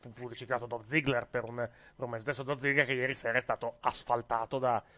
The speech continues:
eh, da Keith Lee nel, nel suo match. Non che Ziggler ultimamente faccia poi gran-, grandissime cose, cioè faccia poi molto di diverso, però comunque il dis-, il, il discorso è che comunque si sono trovati talmente in emergenza che quando è stata ora di tro-, di trovare un main event per McIntyre,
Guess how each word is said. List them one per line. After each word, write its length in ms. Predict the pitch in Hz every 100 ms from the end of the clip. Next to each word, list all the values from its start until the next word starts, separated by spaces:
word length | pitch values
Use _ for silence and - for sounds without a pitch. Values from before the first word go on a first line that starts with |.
| - -
eh, 220 | 131 110 107
da 100 | 120
Keith 220 | 127 -
Lee 180 | 151 147
nel, 460 | 127 123 120 117 117
nel 140 | 120
suo 120 | 123
match. 180 | 135 120
Non 260 | 120 131 131
che 180 | 135 117
Ziggler 440 | 123 135 127 131
ultimamente 640 | 120 123 120 127 127 131 - - -
faccia 460 | - - 127 - 127
poi 240 | 123 120
gran-, 320 | 120 113 113
grandissime 520 | 117 117 120 - 127
cose, 180 | 117 131
cioè 160 | 123 113
faccia 200 | - 113
poi 140 | 113 117
molto 200 | 113 123
di 80 | 135
diverso, 420 | 180 143 120 139
però 200 | 135 127
comunque 480 | 135 135 127 131 117 - - -
il 140 | - 135
dis-, 180 | 127 -
il, 240 | 127 120 117
il 80 |
discorso 300 | 123 117 123
è 40 | 131
che 80 | 117
comunque 800 | 110 107 117 127 120 117 - 113 -
si 120 | -
sono 120 | 127
trovati 240 | 127 127 107
talmente 280 | 117 131
in 60 | 123
emergenza 480 | 131 131 120 123 127
che 240 | 123 120 -
quando 300 | 131 127 123
è 20 |
stata 240 | 120 123
ora 160 | 127 127
di 80 | 120
tro-, 140 | 131
di 160 | 123 113 -
trovare 300 | 127 135 120
un 80 |
main 140 | 113 127
event 300 | 131 123 120
per 160 | 120
McIntyre, 520 | 120 123 117 110 117